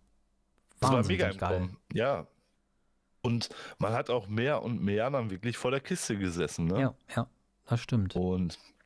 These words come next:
Speaker 1: wobei, dann wurd's dann auch immer eher irgendwie schwieriger, weil ja das, ähm, dadurch, dass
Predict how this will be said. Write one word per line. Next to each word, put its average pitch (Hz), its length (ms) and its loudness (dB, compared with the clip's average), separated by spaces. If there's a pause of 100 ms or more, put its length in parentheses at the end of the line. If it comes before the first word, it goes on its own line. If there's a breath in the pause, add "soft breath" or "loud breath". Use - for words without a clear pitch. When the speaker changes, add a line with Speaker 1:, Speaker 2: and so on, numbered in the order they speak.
(960)
Speaker 1:
wobei, 123 300 2
dann 135 360 -2
wurd's 165 160 -2
dann 170 180 0
auch 156 120 0
immer 160 200 2
eher 131 180 2
irgendwie 151 240 -2
schwieriger, 151 580 0
weil 123 160 2
ja 120 120 4
das, 120 220 -6
ähm, 107 360 0
dadurch, 127 380 0
dass - 280 -2